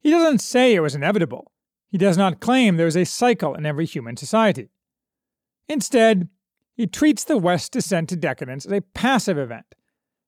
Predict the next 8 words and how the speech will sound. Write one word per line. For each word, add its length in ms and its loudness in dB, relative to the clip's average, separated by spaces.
something 360 0
that 120 2
somehow 500 2
happened 360 -2
to 120 2
us 280 -2
for 180 0
unspecified, 920 0